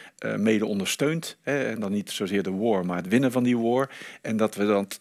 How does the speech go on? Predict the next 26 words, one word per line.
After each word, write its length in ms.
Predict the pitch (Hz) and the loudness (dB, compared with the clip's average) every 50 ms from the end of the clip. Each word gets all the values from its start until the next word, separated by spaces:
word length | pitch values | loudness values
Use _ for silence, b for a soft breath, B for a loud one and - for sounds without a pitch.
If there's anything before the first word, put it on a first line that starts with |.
| _ _ - | _ _ -8
kunnen, 460 | - 117 107 101 95 98 101 101 101 | -2 -2 0 0 0 0 -2 -4 -6
kunnen, 420 | - 104 98 95 92 - - - - | -6 -6 -4 -4 -4 -4 -6 -6 -8
eh, 200 | 113 123 107 104 104 - - - | -8 -10 -10 -10 -10 -10 -12 -14
vinden 360 | - - 120 120 113 104 98 | -6 0 2 2 2 2 0
door 200 | 95 98 95 92 | 0 -2 -2 -2
s-, 100 | - - - - - | -4 -6 -8 -8 -2
meer 280 | 101 107 123 131 127 | 2 4 6 6 6
samenwerkingsvormen 920 | - - 123 123 123 123 120 120 117 113 - 113 110 - 123 117 110 107 98 | 4 2 0 0 2 0 0 0 0 -2 -4 -6 -10 -6 -4 -4 -2 -2 -4
te 100 | - - | -6 -8
zoeken, 320 | 104 104 101 - 104 107 B B B B | -8 -8 -6 -6 -8 -10 B B B B
zowel 240 | B - - 104 98 | B -6 -4 -4 -2
binnen 260 | 90 107 101 107 101 | 0 0 0 2 2
de 60 | 95 | 0
landsgrenzen 560 | 101 101 104 95 92 - - 101 92 92 107 113 | 0 0 -2 -2 -4 -2 -2 -2 -2 -2 -4 -6
als 100 | 113 - | -6 -4
daarbuiten. 520 | - 107 104 120 120 120 120 117 131 117 B B B B B B B B B | -2 0 4 4 4 4 4 0 -4 -8 B B B B B B B B B
En 220 | - 101 101 98 95 | -10 -10 -8 -6 -4
kijken 280 | - 98 98 92 - 101 | -2 -2 -2 -2 -2 -2
hoe 80 | 98 | -2
je 60 | 92 | -2
dat, 240 | 90 92 90 - - | -2 -2 -4 -6 -8
eh, 100 | 98 92 98 110 101 - | -8 -8 -8 -8 -10 -12
kunt 180 | - - 92 - | -10 -10 -10 -10
gaan 140 | - 101 85 | -10 -12 -10
combineren. 580 | - 101 98 95 95 101 95 92 92 110 127 B B B B B B B B B | -10 -8 -6 -4 -4 -2 -2 -4 -6 -8 -10 B B B B B B B B B
Ehm, 380 | B - 117 113 113 110 113 | B -2 2 2 2 2 0